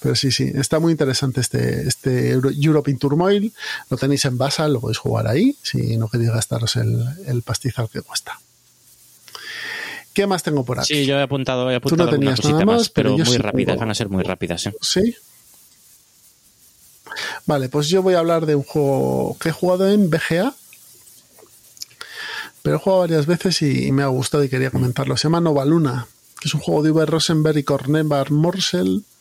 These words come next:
Speaker 1: con un siete coma tres en, en, de nota y un uno cero siete, uno ochenta y siete de, de peso. Está editado en español por S D Games, creo.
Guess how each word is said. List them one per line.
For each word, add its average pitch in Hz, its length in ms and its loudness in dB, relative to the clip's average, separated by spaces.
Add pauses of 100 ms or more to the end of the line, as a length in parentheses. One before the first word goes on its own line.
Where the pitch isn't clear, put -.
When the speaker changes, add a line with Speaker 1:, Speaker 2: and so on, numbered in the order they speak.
(640)
Speaker 1:
con 135 200 0
un 143 80 2
siete 147 260 -2
coma 135 280 0
tres 143 420 0
en, 135 640 0 (540)
en, 135 760 -2 (160)
de 147 160 2
nota 156 300 0
y 131 80 0
un 143 140 4
uno 143 260 2
cero 135 240 -2
siete, - 240 0
uno 160 460 2
ochenta 147 400 0
y 139 80 0
siete 156 320 -2
de, 143 300 2
de 143 100 2
peso. 226 420 0 (440)
Está - 200 0
editado 160 240 2
en 160 80 4
español 160 720 2
por 190 240 0
S 151 220 0
D 160 120 2
Games, 135 500 0
creo. 117 280 -4